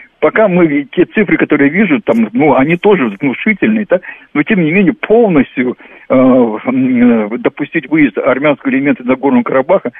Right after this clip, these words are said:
не допустят внешние игроки. Почему? Потому что это будет второе изгнание, вторая депортация после пятнадцатого года.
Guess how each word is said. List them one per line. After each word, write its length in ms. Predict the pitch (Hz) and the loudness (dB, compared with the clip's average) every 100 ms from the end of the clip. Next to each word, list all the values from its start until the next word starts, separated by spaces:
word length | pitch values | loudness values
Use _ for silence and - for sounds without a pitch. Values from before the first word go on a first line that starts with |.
| - - - | -20 -20 -6
не 120 | 156 | -2
допустят 480 | 147 160 202 170 - | 0 0 -2 -4 -4
внешние 400 | 151 139 - 131 | -2 -2 0 0
игроки. 300 | 120 123 107 | 0 -2 -4
Почему? 240 | - 139 131 | -4 -4 -2
Потому 160 | 151 147 | -2 -2
что 80 | |
это 100 | 151 | -2
будет 180 | 151 143 | 0 -2
второе 340 | - 147 160 123 | 0 0 2 0
изгнание, 440 | - 135 123 120 | -2 -2 0 -2
вторая 280 | - 135 139 | -2 0 0
депортация 640 | 117 - 123 - 156 - 113 | -2 -4 -4 -2 -2 -2 -6
после 220 | 143 131 | -6 -8
пятнадцатого 640 | - - 147 - - 143 | -10 -2 -2 -2 -6 -6
года. 340 | 147 156 101 | -2 -2 -2